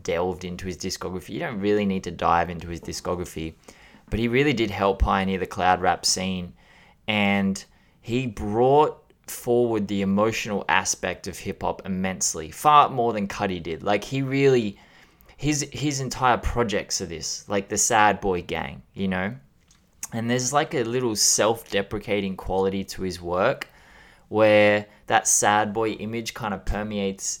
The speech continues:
pretty much everything he does, every word he delivers. And I feel like it's equal parts self-awareness and self-indulgent,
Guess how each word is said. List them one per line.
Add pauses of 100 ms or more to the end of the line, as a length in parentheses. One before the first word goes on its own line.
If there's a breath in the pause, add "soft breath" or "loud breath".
(120)
pretty
much
everything
he
does,
every
word
he
delivers. (360 loud breath)
And
I
feel
like
it's
equal
parts
self-awareness
and
self-indulgent,